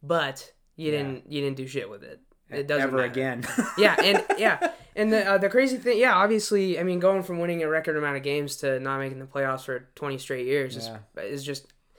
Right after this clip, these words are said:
Speaker 1: unheard of. I mean, <laughs> that, that is so nuts. And the crazy thing is, next year, I don't know how the wild card, was there only one wild card team, or, or were there none?
Speaker 2: Um, I think there was just one.
Speaker 1: Um, because I'm
Speaker 2: Yeah.
Speaker 1: pretty sure we, we won ninety-eight games in two thousand two or something, like,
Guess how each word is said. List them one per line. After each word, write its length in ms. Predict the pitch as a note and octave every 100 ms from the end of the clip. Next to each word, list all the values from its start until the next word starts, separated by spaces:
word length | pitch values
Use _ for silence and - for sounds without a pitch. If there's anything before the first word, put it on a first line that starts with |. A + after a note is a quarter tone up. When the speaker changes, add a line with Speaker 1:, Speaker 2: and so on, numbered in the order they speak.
| _ _ _ _
Speaker 1:
unheard 340 | G3+ G3 G3 F3
of. 280 | A#2+ - -
I 60 | D#3
mean, 180 | G3+ A3+
<laughs> 60 |
that, 160 | G#3 F#3
that 160 | F#3+ G3
is 120 | F3+
so 220 | - F3
nuts. 280 | F3+ F3 D#3+
And 180 | F3+ F#3+
the 60 |
crazy 260 | E3+ G3+ G3+
thing 180 | F#3+ F#3+
is, 120 | F3+
next 300 | E3+ F#3 -
year, 320 | E3 D#3+ D#3+ - _ _ -
I 100 | G3
don't 80 |
know 100 | A3+
how 100 | A3 F#3+
the 100 | D#3
wild 280 | D3 D#3+
card, 400 | D#3 D#3+ D#3+ C#3+ D3+
was 140 | E3
there 120 | E3+
only 160 | D#3+ D#3
one 260 | C#3 D3
wild 220 | D#3 D#3+ D#3
card 220 | E3+ E3+
team, 260 | E3+ E3+
or, 160 | D#3 C3
or 200 | - C3+
were 60 | C3
there 120 | B2+
none? 280 | C3 C3+ C3+
Speaker 2:
Um, 420 | C#3 C3+ C3 B2 - _ _ _ -
I 100 | C3
think 200 | D3+ C3+
there 120 | C#3+
was 200 | B2+ A#2+
just 220 | C3 -
one. 640 | B2 A#2 A#2+ A#2 A2+ A2 D3+
Speaker 1:
Um, 220 | D#3+ D3
because 240 | D#3 F#3
I'm 120 | F#3+
Speaker 2:
Yeah. 40 | F#3
Speaker 1:
pretty 180 | A#3+ A#3+
sure 220 | A3 G#3+
we, 100 | G3+
we 240 | F3+ D#3+ E3+
won 220 | F3 D#3+
ninety-eight 480 | D#3 E3 D#3+ C#3+ C#3
games 340 | C#3+ D3 C3
in 80 | C3
two 80 | C3+
thousand 260 | C3+ C3 B2
two 340 | C#3+ C3 B2 B2+ -
or 100 | C3+
something, 540 | C#3 C3+ C3+ B2 B2 -
like, 240 | C#3 B2